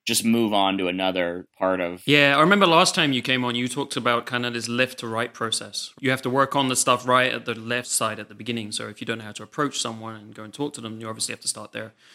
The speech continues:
Speaker 2: And then you come up, as you move forward, you come up with new sticking points at each, you know, kind of step, and you just work your way through it.
Speaker 1: Yeah, absolutely.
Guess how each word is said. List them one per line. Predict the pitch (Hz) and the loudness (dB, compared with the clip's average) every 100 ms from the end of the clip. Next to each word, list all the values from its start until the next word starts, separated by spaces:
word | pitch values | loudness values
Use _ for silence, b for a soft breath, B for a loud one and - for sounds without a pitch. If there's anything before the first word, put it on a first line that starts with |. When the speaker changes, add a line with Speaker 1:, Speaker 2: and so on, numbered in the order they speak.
| b b | b b
Speaker 2:
And | 123 | 0
then | 131 | 2
you | 127 | 0
come | 135 143 | 0 0
up, | 139 | 2
as | 143 131 | 2 2
you | |
move | 135 135 123 | 2 2 0
forward, | - 139 139 120 113 113 | -4 -2 2 2 0 -2
you | 113 | -8
come | 120 | -6
up | 117 | -6
with | 110 113 | -6 -4
new | 113 | -4
sticking | 120 117 107 | -4 -10 -12
points | 117 113 - | -12 -10 -8
at | 113 | -8
each, | 117 - - | -10 -10 -12
you | 107 | -14
know, | 101 | -20
kind | - 107 | -20 -12
of | 101 | -8
step, | - 107 _ | -8 -12 _
and | 107 113 b b b - | -20 -20 b b b -12
you | |
just | 117 113 | -8 -6
work | 117 107 | -8 -12
your | 110 | -12
way | 107 | -14
through | - 113 107 | -14 -14 -16
it. | - | 2
Speaker 1:
Yeah, | 120 - - | 2 2 2
absolutely. | 92 110 107 92 67 | 2 4 0 0 -8